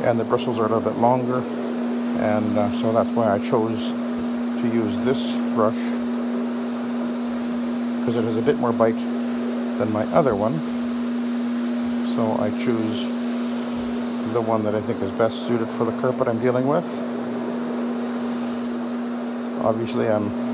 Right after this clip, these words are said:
moving a little bit slower here, and I'm applying a little bit heavier, 'cause this is the more, uh, heavily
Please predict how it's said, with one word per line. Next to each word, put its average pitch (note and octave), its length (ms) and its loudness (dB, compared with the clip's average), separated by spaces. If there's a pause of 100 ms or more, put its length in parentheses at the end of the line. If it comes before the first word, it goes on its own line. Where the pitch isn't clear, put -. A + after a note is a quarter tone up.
(540)
moving A2+ 260 2
a G#2+ 40 2
little C3 200 4
bit A#2+ 140 0
slower A2+ 360 2
here, A#2+ 300 0 (240)
and A#2 100 2
I'm A2 120 2
applying A#2+ 400 2
a A2 60 0
little A2+ 160 2
bit A#2+ 80 0
heavier, A#2 360 2
'cause - 280 -2
this A#2+ 180 -2
is A2 160 -2
the A2 160 2 (880)
more, G#2+ 400 2 (240)
uh, F#2 200 2
heavily A2+ 500 2